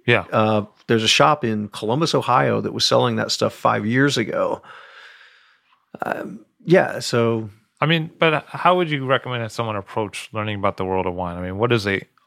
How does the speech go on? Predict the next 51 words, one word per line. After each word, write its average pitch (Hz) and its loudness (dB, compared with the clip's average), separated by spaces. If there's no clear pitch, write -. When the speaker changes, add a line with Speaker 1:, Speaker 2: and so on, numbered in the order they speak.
Speaker 1:
let 123 -4
me 135 0
just 131 -4
ask, - 0
what 123 0
is 117 -2
a 113 0
good 113 0
attitude 104 -2
to 95 -2
have 92 0
if 92 -10
you're 95 -6
gonna 92 -8
learn 98 -4
about 85 -6
wine? 80 -8
Speaker 2:
Go 120 6
to 117 2
a 104 0
great 110 0
wine 113 0
shop, - -2
which 110 0
is 104 -4
what 104 0
I 104 4
did. 98 -6
Speaker 1:
Yeah. 101 2
Speaker 2:
Uh, 101 2
and 117 4
most 113 4
towns 110 2
now 110 2
have 101 0
them. 120 -4
I - -6
mean, 104 2
I 107 0
was 101 0
fortunate 117 0
being 101 0
in 95 -4
Boston, 107 0
uh, 98 2
and 104 2
after 101 0
that 101 2
in 110 -2
D 101 -2
C, 131 2